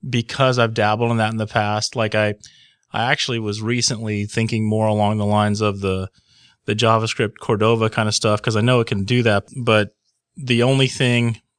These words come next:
that in the last couple of months has changed my mind to look back towards Xamarin again is in this particular case, because it's not really a consumer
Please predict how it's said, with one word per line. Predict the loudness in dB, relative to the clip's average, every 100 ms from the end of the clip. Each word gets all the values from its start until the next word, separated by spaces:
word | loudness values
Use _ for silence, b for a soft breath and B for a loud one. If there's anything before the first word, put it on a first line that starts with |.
| _ -6
that | 0 0 0
in | -2
the | -2
last | 0 0 -2 -2
couple | -2 0 0
of |
months | 0 0 0
has | -2 -2
changed | 0 -2 0
my | 0
mind | 2 0 0
to | 0
look | -2 -2
back | 0 0 0
towards | -2 -2 0
Xamarin | 2 2 2
again | 0 0 0
is | 0 0 -4 -2
in | 2
this | 4 4
particular | 2 -2 0 -2 -4
case, | -2 0 0 -2
because | -4 -8 -2 2 2 2
it's | -2 0
not | 2 0 -2
really | -4 0 2 2
a | 0
consumer | -2 -2 2 2 0 -2 -2 -2